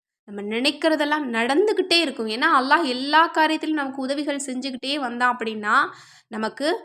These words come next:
ஒரு குறையும் இருக்காது, ஒரு தேவையும் மிச்சம் இருக்காது. அதனால கண்டிப்பா இந்த திக்ரை இன்ஷா அல்லாஹ் நானூறு முறை ஓதுங்க.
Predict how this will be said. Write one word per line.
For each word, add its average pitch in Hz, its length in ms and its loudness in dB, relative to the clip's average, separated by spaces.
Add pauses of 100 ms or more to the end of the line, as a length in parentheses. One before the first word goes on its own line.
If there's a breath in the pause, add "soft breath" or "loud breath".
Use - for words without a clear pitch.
(140 loud breath)
ஒரு 254 400 2
குறையும் 277 380 2
இருக்காது, 226 460 -2
ஒரு 262 280 -2
தேவையும் 285 540 0
மிச்சம் 330 400 0
இருக்காது. 226 360 -2
அதனால 214 360 -2
கண்டிப்பா 285 580 -2
இந்த 262 460 -2
திக்ரை 214 400 -6
இன்ஷா 240 380 -4
அல்லாஹ் 214 260 -2
நானூறு 240 680 -2
முறை 226 220 -4
ஓதுங்க. 196 360 -4